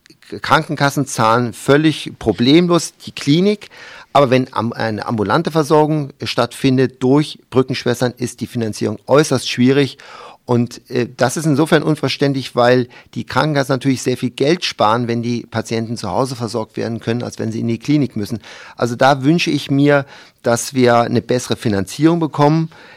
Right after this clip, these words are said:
dass den Kranken das wichtig werden. Und was ich mir vor allen Dingen wünsche, ist, wenn man's dann regelt, dass man's nicht so unglaublich kompliziert regelt, wie man in den letzten Jahren hier bei uns in Deutschland alle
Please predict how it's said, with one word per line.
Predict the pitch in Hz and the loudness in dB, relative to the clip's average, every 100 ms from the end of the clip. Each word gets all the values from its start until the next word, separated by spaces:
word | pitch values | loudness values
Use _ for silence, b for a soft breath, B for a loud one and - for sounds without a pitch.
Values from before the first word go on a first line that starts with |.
| B - | B -2
dass | 110 - | -2 0
den | 117 107 | -4 -4
Kranken | - 123 123 | -2 -2 0
das | 98 - | -2 -4
wichtig | 123 - 120 - | -8 -8 -4 2
werden. | 127 131 | 2 2
Und | 143 127 | -2 -2
was | 135 | -4
ich | 147 143 | -4 -4
mir | 131 | -4
vor | - | -2
allen | 123 | 0
Dingen | 127 113 | 0 0
wünsche, | 127 127 131 | 0 0 -4
ist, | - - b b | -6 -12 b b
wenn | 98 123 | -2 2
man's | 139 147 - | 4 2 2
dann | 127 117 | 0 2
regelt, | 113 123 123 110 | 2 0 0 -2
dass | 110 | -2
man's | 117 107 | -4 -4
nicht | 120 - | -8 -4
so | 120 110 107 b b b | 0 0 -2 b b b
unglaublich | 143 185 156 135 120 131 120 | 2 4 4 2 2 0 -2
kompliziert | 131 120 117 - - 131 147 - - | -2 0 -2 -6 0 4 4 0 -4
regelt, | 117 135 123 113 | 2 2 0 -4
wie | 117 120 | -2 0
man | 113 123 | 0 -2
in | 113 | -4
den | 113 | -4
letzten | 107 117 - 113 | -2 -4 -4 -4
Jahren | 107 110 120 113 | 0 0 -2 -6
hier | 101 113 107 113 98 98 | -8 -4 0 2 0 -2
bei | 101 | -6
uns | 113 117 | -6 -6
in | 107 | -4
Deutschland | 104 110 107 101 | -4 -2 -4 -4
alle | - 107 117 113 | -4 0 0 0